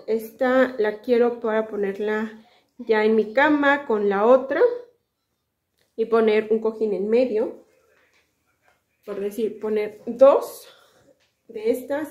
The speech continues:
y poner un cojín así. Y siento que va a lucir muchísimo.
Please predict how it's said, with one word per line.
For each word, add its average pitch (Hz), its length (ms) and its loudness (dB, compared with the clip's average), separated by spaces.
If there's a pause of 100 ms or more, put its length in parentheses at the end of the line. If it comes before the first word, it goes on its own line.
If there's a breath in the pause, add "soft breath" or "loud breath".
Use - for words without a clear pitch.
y 226 140 -12
poner 202 560 -16
un 214 180 -14
cojín 202 340 -12
así. 392 260 -10 (1000 soft breath)
Y 233 60 -14
siento 220 380 -6
que 233 440 -2
va 226 180 -2
a 226 40 2
lucir 226 440 -2
muchísimo. 302 600 -2